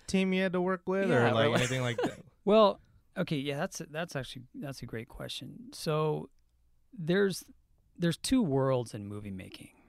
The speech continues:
Speaker 3: right? So there's, you know, sort of the larger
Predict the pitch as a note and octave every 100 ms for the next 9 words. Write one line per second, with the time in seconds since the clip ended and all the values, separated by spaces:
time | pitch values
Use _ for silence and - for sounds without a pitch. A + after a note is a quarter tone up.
0 | _ A2 A2 - _ - - B2 A#2+ A#2+
1 | A#2+ A2+ A#2 - _ _ _ _ _ C3+
2 | B2 A2+ A2+ - - C3+ C3 A#2 A#2 A#2
3 | A#2 A#2 A#2